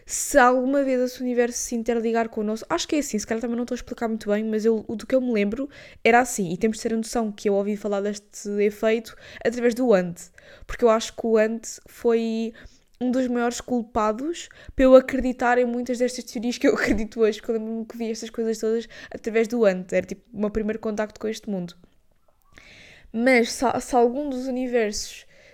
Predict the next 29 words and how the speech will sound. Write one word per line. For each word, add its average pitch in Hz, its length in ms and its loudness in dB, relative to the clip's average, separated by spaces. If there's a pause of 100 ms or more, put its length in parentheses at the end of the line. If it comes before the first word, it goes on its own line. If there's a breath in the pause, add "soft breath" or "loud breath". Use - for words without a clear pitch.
(160 soft breath)
se - 320 0
esse 339 160 2
universo 277 520 2
que - 100 -16
tem 247 160 4
o 240 320 -2
monóculo 220 720 -2 (420 loud breath)
de 233 100 4
alguma 247 300 6
forma 240 280 0
se 240 140 -8
interligar 240 420 0
com 233 180 -2
o 226 40 -4
nosso, 214 460 -4
algumas 240 380 4
pessoas 254 220 -4
vão 254 80 -6
ficar 254 300 -6
com 262 100 -4
essa 262 220 -4
memória 247 480 0
que - 180 -6
na 262 60 0
verdade 254 320 -2
é 240 40 0
de 226 80 0
outro 240 220 -2
universo 233 560 -2